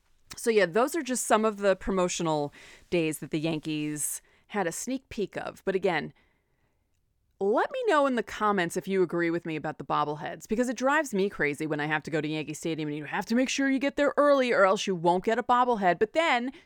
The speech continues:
you end up walking around and seeing people walking around with, like, four bobbleheads. And it's like, how did you get that many? You're only supposed to get one. So some people are sneaky about that. And because they're only giving away eighteen thousand,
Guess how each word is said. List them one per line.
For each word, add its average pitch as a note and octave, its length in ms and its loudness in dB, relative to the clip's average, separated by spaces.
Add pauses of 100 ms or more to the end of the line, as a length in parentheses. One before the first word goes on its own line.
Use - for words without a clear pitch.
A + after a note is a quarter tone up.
you C4 160 0
end C4+ 160 0
up C4 160 0
walking B3 340 2
around A#3 360 2
and F#3 80 -2
seeing G#3+ 240 -4
people G3+ 260 0
walking F#3+ 400 0
around F3+ 200 0
with, D3+ 100 -4
like, D3 80 -8
four F#3+ 320 2
bobbleheads. E3 680 2
And E3+ 80 -4
it's - 300 -10
like, E3+ 260 -2
how G#3+ 200 -4
did C4 180 -4
you A#3+ 100 0
get F#3+ 280 0
that D#3+ 160 -4
many? D3+ 220 -6
You're D#3+ 120 -4
only F3 160 -2
supposed F#3 400 -8
to F3+ 60 -8
get - 180 -8
one. D3 360 -2
So E3+ 340 2 (560)
some - 180 -8
people A#3+ 260 -6
are D3 40 0
sneaky E3 440 -6
about C#3 280 -10
that. D3+ 260 -10
And G3 300 0
because A3 300 -2
they're A3+ 120 4
only G#3+ 160 4
giving G3 280 2
away F3+ 360 2
eighteen F3+ 480 -2
thousand, D#3+ 720 -4